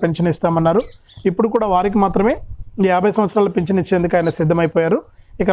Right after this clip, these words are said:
రాష్ట్ర వ్యాప్తంగా ఉన్నటువంటి యాభై సంవత్సరాలు నిండిన బీసీ కులాలకు సంబంధించిన వారు మీరు తప్పకుండా మీ యొక్క రేషన్ కార్డు, ఆధార్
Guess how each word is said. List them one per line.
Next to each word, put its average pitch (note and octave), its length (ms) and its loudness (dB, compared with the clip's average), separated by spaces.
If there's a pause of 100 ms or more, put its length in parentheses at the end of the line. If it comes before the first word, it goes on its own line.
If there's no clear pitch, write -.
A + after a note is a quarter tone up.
రాష్ట్ర F3+ 260 -2
వ్యాప్తంగా G3 320 0
ఉన్నటువంటి F3 400 0 (500)
యాభై F3+ 240 2
సంవత్సరాలు G3 420 0
నిండిన F3+ 240 2 (120)
బీసీ F#3 260 0
కులాలకు F3 320 0
సంబంధించిన E3+ 380 -2
వారు F3+ 180 2 (440)
మీరు F3 160 2 (180)
తప్పకుండా G3 420 0 (960)
మీ E3+ 100 4
యొక్క E3 200 0
రేషన్ F3+ 280 0
కార్డు, F#3+ 220 2 (420)
ఆధార్ F3+ 220 0